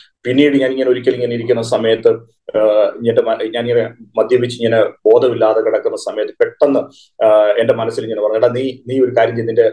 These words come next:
ബൈക്ക് എടുത്തോണ്ട്, സ്കൂട്ടർ എടുത്തോണ്ട് പോ, സ്കൂട്ടർ എടുത്തോണ്ട് പോയിട്ട് ഹൈവേയിൽ വണ്ടിയിൽ ഇടിക്ക്, ഇടിച്ചിട്ട് നീ മരിക്ക്, ആത്മഹത്യ ചെയ്യ്." അങ്ങനെ ഞാൻ പെട്ടെന്ന് തന്നെ സ്കൂട്ടർ എടുത്തോണ്ട് പോയി, ഹൈവേയിൽ പോയി,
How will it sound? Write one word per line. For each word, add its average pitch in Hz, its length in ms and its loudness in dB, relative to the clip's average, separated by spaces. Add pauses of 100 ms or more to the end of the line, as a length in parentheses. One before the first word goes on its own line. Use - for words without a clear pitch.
ബൈക്ക് 110 220 0
എടുത്തോണ്ട്, 113 300 -4
സ്കൂട്ടർ 123 380 -4
എടുത്തോണ്ട് 113 280 -4
പോ, 104 220 -10 (100)
സ്കൂട്ടർ 120 280 -4
എടുത്തോണ്ട് 113 280 -4
പോയിട്ട് 110 240 4
ഹൈവേയിൽ 117 500 0 (320)
വണ്ടിയിൽ 113 420 0
ഇടിക്ക്, 110 380 -8
ഇടിച്ചിട്ട് 110 380 -4
നീ 110 180 0 (280)
മരിക്ക്, 123 260 2
ആത്മഹത്യ 135 400 2
ചെയ്യ്." 95 240 -10
അങ്ങനെ 156 180 0
ഞാൻ 165 200 2
പെട്ടെന്ന് 160 280 0
തന്നെ 151 200 0 (420)
സ്കൂട്ടർ 139 360 0
എടുത്തോണ്ട് 127 320 0
പോയി, 120 160 2
ഹൈവേയിൽ 120 320 2
പോയി, 117 320 -4